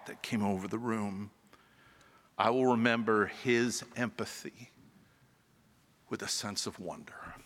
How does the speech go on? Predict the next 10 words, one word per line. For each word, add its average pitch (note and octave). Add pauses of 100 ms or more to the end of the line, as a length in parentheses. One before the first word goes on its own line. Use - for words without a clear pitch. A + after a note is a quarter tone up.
(3250)
My G#2
friends, B2 (2250)
to -
paraphrase B2
the A2
Apostle G#2+
Paul, G#2+ (1400)
this C#3
suffering C#3
stuff C3